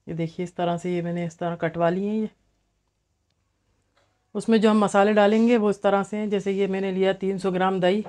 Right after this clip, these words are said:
एक नींबू लिया है मैंने, बड़ा है तो मैं इसको आधा डालूँगी। ये क्रीम लिया है मैंने, ये दो सौ ग्राम है। अदरक लहसुन का पेस्ट ये ज़्यादा लिया है, दो बार डालूँगी।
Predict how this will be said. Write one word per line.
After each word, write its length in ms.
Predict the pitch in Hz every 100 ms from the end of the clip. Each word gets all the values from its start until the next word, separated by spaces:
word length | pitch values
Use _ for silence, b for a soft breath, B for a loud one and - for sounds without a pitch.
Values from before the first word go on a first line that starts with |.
| - _ _ _ _ _ _ -
एक 180 | 180 175
नींबू 280 | 175 175 196
लिया 220 | 202 208
है 80 | 208
मैंने, 240 | 214 220 - _ _ _ -
बड़ा 260 | 180 202
है 120 | 208 233
तो 100 | 233
मैं 100 | 196
इसको 180 | - 196
आधा 220 | 165 160
डालूँगी। 500 | 160 160 165 165 165 - B B -
ये 80 | 196
क्रीम 320 | 190 196 220
लिया 200 | 214 214
है 100 | 214
मैंने, 220 | 220 220 220
ये 120 | 202
दो 140 | 175 170
सौ 120 | 196
ग्राम 280 | 190 196 208
है। 100 | 220 _ _ _ _ _ -
अदरक 260 | 170 185 185
लहसुन 280 | 185 190 190
का 100 | 190
पेस्ट 400 | 185 190 - - _ _ _ _ _ _ _ _ _ _ _
ये 100 | 190
ज़्यादा 280 | 180 180 180
लिया 240 | 196 208 208
है, 100 | 233
दो 180 | 196 180
बार 220 | 160 156
डालूँगी। 520 | 156 160 160 165 165